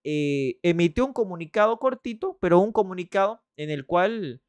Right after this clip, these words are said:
también echó en cara y aprovecha todo esta, este movimiento que está pasando, ya sea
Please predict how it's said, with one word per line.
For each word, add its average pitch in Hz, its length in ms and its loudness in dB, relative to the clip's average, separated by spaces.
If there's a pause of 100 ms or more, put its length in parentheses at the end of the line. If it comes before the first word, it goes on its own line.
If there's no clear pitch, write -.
(380)
también 190 400 2
echó 226 220 -2
en 214 100 -4
cara 196 260 4
y 208 60 6
aprovecha 180 640 8
todo 202 180 -4
esta, 185 520 0
este 196 260 2
movimiento 190 880 -2
que 151 80 -8
está 175 260 -4
pasando, 185 720 -4
ya 185 240 -4
sea 214 640 -4